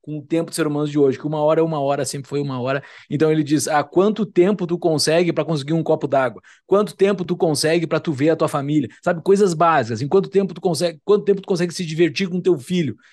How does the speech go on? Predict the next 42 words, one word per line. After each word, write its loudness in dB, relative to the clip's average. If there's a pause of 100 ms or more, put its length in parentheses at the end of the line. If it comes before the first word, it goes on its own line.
(320)
É 4
isso 4
que 0
importa. 2
Ele, 0
ele 2
faz, -2 (320)
essa 0
é 2
a 0
moeda. 0
Então, 2
ele 0
não -2
faz -2
at-, -4
atualizações -6
de -12
dólar 0 (140)
por -4
inflação -2
nem -4
nada. -4
Ele -2
não, -6 (220)
ele -4
não -4
se -6
prende -4
nisso. -6 (360)
Ele 0
só 2
fica -4
comparando 0
o -2
tempo 0
das 0
pessoas. -2
É -2
muito 2
legal, 2 (240)
porque 2